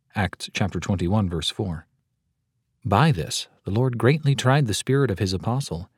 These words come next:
as he did the young prophet coming from Judea to Bethel. First Kings chapter thirteen, verse eighteen, but not with the same success. Paul's next discouragement was at Caesarea,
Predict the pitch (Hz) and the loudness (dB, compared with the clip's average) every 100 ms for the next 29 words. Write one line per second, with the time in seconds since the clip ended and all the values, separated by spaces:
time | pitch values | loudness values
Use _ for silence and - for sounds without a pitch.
0 | _ _ - 101 104 107 117 113 120 113 | _ _ -6 -2 2 4 4 6 4 4
1 | - 143 135 85 - 107 101 110 107 101 | 2 2 2 0 2 2 4 2 2 2
2 | 101 120 95 - 104 113 - 80 - _ | 4 4 2 0 -2 -2 -4 -8 -10 _
3 | _ _ - 113 - - 90 82 95 - | _ _ -2 0 -2 -2 -2 0 -4 -4
4 | 92 - 123 120 - 92 87 87 135 135 | -4 0 0 0 0 0 0 -2 -2 -2
5 | - 76 98 _ _ _ _ - - 165 | -4 -6 -8 _ _ _ _ -6 2 2
6 | 104 - 85 85 - 85 82 - - 123 | 2 -4 -10 -6 -4 -4 -4 -6 -4 -4
7 | 80 - - _ _ _ _ _ _ _ | -4 -10 -16 _ _ _ _ _ _ _
8 | _ _ _ _ - 160 202 - 127 120 | _ _ _ _ 2 4 4 4 4 4
9 | - 90 - 85 78 80 - 90 - 117 | 0 -4 -2 -2 -4 -6 -8 -8 -2 0
10 | 113 - - 135 107 101 82 - | 0 0 -2 0 0 0 0 -4